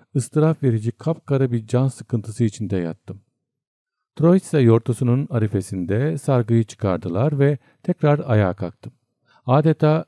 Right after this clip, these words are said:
canlı canlı gömüldüğüm bir mezardan çıkmış gibiydim. İnsanın görme duyusunu yitirmesinden daha korkunç hiçbir şey olamaz.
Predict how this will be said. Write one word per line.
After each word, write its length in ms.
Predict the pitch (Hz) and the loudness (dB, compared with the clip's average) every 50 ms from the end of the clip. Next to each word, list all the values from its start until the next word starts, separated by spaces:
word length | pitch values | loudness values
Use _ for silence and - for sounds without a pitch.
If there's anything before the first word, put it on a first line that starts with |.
| _ - - | _ -10 -4
canlı 380 | 110 120 127 120 120 143 175 170 | 2 2 4 4 4 2 0 0
canlı 320 | 151 156 143 131 127 131 | 0 2 2 2 2 0
gömüldüğüm 560 | 120 113 117 117 117 117 110 107 117 120 113 | 2 2 2 4 4 2 2 2 0 2 2
bir 80 | 104 110 | 2 2
mezardan 560 | 107 107 104 104 110 113 110 101 117 117 110 | 2 2 2 2 2 2 2 2 0 0 0
çıkmış 360 | - - 110 - 107 104 95 | -2 -4 -6 -4 -4 -4 -4
gibiydim. 460 | - - 92 82 87 85 82 87 82 _ _ _ _ _ _ _ _ _ _ _ _ _ _ | -4 -8 -6 -6 -6 -6 -6 -10 -12 _ _ _ _ _ _ _ _ _ _ _ _ _ _
İnsanın 640 | - 143 156 147 - 190 185 185 180 175 160 - 131 | -4 -2 -2 0 0 0 0 0 0 -2 -4 -6 0
görme 380 | 101 110 110 110 117 143 175 160 | 4 6 6 6 6 2 0 2
duyusunu 360 | 165 151 135 120 - 131 123 | 2 2 2 0 0 -2 -2
yitirmesinden 720 | 110 107 - 131 123 113 117 110 - 123 117 113 107 101 | -2 -2 -2 -2 0 0 0 -2 -2 -2 -2 0 -2 0
daha 220 | - 104 113 135 151 | -2 -2 0 -2 -2
korkunç 560 | - - - 120 113 113 - - 147 139 - | -4 -2 0 0 0 0 0 -4 -4 -2 -2
hiçbir 320 | 127 117 - - - 151 | -4 -6 -4 -2 -2 -2
şey 220 | 143 139 - 139 120 | -2 0 0 0 2
olamaz. 540 | 110 110 104 101 87 78 80 - - - | 2 2 0 -2 -4 -6 -12 -16 -18 -20